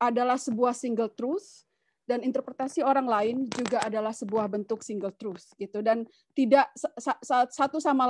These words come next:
lain bisa ada berbarengan begitu ya, dan tidak melulu kita harus melihatnya sebagai konteks hitam dan putih yang, yang, yang satu benar yang satu salah, tapi bisa dua-duanya berjalan, eh, beriringan, eh, sebagai sebuah realita bahwa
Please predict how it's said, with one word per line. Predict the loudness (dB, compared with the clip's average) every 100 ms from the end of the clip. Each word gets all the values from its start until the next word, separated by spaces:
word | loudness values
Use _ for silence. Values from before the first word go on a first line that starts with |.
| 4
lain | 4
bisa | 2 0 0
ada | 0 0 0
berbarengan | 0 -4 0 0 0 -4 -2 -4
begitu | -6 -4 -2
ya, | -2 -4 _ _ _ -4
dan | -2 -4 -10 _ _
tidak | -4 2 4 2
melulu | 0 4 4 2
kita | -2 -2
harus | 0 0 -2 -4
melihatnya | -4 -2 -2 -4 -4
sebagai | -2 -2 -2 -4
konteks | -2 -4 -2 -6 -6
hitam | -6 -2 -2
dan | -2 -2
putih | -4 -2 0
yang, | 0 -2 -4
yang, | -6 -4
yang | -6 -4
satu | -4 0
benar | 2 2 0
yang | -4
satu | -6 -6
salah, | -2 0 0 -2
tapi | -4 -4
bisa | -4 -2 -2 -2 _ _ 0
dua-duanya | 2 4 4 2 -2 -6 -10 _
berjalan, | -4 -2 2 2 2 0 -2
eh, | -2 -2
beriringan, | -2 -2 -2 -2 -2 -2 -2 _ _ _
eh, | -4 -2 0 -2
sebagai | 0 0 4 4
sebuah | 4 0 0 0
realita | 0 0 0 0
bahwa | 2 0 0 0 -2